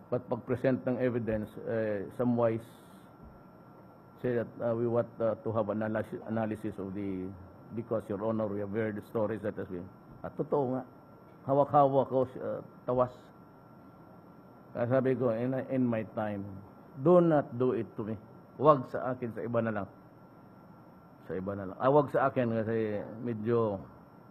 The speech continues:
mapapasubo tayo nitong lahat. But anyway, I cannot, uh, detain you for, uh, any longer. If, uh, if there's anything that you'd like to, me to answer, uh, let us convert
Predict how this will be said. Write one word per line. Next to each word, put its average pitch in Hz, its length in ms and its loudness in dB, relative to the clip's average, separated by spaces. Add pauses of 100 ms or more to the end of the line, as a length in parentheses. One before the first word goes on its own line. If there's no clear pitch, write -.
(140)
mapapasubo 107 720 -6
tayo 107 160 -4
nitong 104 320 -8
lahat. 98 160 -6 (1300)
But 110 160 2
anyway, 127 400 4
I 117 160 0
cannot, 117 400 -2
uh, 110 160 -2 (560)
detain 127 320 0
you 120 240 0
for, 110 240 -2
uh, 107 160 -4 (800)
any 107 160 -6
longer. 107 320 -4
If, 110 240 -12
uh, 104 80 -8 (560)
if - 160 -10
there's 151 160 6
anything 165 480 4
that 160 80 4
you'd 143 160 0
like 156 240 4 (360)
to, 131 360 2
me 160 320 4
to 143 160 2
answer, 127 480 2
uh, - 680 -14
let 135 200 -4
us 135 160 0
convert 127 400 2